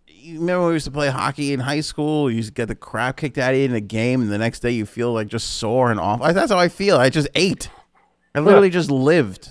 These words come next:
Speaker 1: I existed, and I feel so, s-, just sore and awful.
Speaker 2: That doesn't sound good, but, uh,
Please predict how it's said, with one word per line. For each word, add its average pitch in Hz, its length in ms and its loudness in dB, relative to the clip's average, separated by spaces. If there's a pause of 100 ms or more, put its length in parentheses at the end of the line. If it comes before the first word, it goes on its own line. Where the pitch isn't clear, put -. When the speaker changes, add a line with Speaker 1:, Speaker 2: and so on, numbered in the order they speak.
Speaker 1:
I 113 80 -2
existed, 120 720 -4
and 98 160 -4
I 98 80 -2
feel 104 280 -6
so, 117 580 -2
s-, - 540 -20
just - 280 -12
sore 127 280 0
and 104 160 -4
awful. 104 440 -8 (1160)
Speaker 2:
That 98 140 -6
doesn't 95 400 -6
sound 90 280 -6
good, 85 120 -8
but, 92 300 -4
uh, 107 300 6